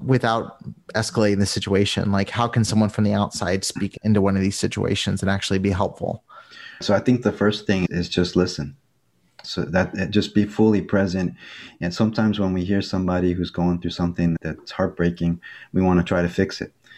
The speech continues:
Speaker 2: You wanna tell them what to do. "You just need to do this, you need to do that." And that's not what they need in that moment. They just
Speaker 1: Mm.
Speaker 2: need someone that they can talk to, someone that they feel can really hear them and tr-, and that they can trust.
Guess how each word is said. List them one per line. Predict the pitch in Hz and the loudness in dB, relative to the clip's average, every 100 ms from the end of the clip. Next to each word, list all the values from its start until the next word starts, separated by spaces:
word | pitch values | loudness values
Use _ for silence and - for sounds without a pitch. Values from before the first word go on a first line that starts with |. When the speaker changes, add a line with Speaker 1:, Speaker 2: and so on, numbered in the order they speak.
| - - | -14 -4
Speaker 2:
You | 92 | 0
wanna | 90 | 0
tell | 90 87 | 2 2
them | 87 85 | 4 4
what | 85 85 | 2 0
to | 76 | 0
do. | 85 82 - | 2 0 -2
"You | 87 | -4
just | 92 87 | -2 0
need | 95 90 | -2 0
to | |
do | 87 92 | 0 2
this, | 90 90 - | 2 0 -2
you | |
need | 90 87 | -2 0
to | |
do | 87 87 | 2 4
that." | 90 87 - - - - - | 4 0 -2 -14 -18 -20 -6
And | 95 95 - | 2 2 4
that's | 95 - | 0 0
not | 95 92 | 0 2
what | 87 | 2
they | 87 85 | 2 4
need | 87 | 4
in | 85 | 4
that | 82 76 | 2 0
moment. | 78 80 73 - - | -2 -4 -6 -10 -6
They | 85 | -4
just | 82 110 110 | -2 2 4
Speaker 1:
Mm. | |
Speaker 2:
need | 90 82 | 2 0
someone | 90 85 82 80 | 2 4 4 0
that | 78 | -2
they | 82 78 | -4 -4
can | 76 | -6
talk | - 80 78 - | -4 -4 -4 -4
to, | 78 76 78 | -4 -4 -6
someone | - 92 90 87 | -4 0 4 4
that | 82 - | 2 2
they | 85 | -2
feel | - - 82 - | -2 -2 -2 0
can | 82 | 0
really | 82 82 76 | 2 4 2
hear | - 92 | 0 2
them | 85 85 78 - | 4 2 0 -6
and | 73 | -10
tr-, | - - | -8 -8
and | 92 85 | 0 0
that | 85 | 2
they | 90 | 0
can | 85 76 | -2 -2
trust. | 73 73 69 - - | -4 -4 -4 -8 -18